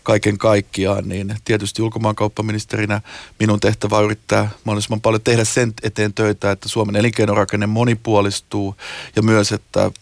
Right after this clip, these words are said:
saisimme Ruotsia kiinni. Ruotsin, ää, kyky ja voima tehdä vientiä edelleen on, on meitä parempia siellä bruttokansantuotteeseen nähden, niin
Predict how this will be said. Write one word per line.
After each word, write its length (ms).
saisimme 400
Ruotsia 520
kiinni. 600
Ruotsin, 460
ää, 100
kyky 320
ja 160
voima 260
tehdä 320
vientiä 500
edelleen 580
on, 440
on 460
meitä 300
parempia 680
siellä 420
bruttokansantuotteeseen 1200
nähden, 340
niin 220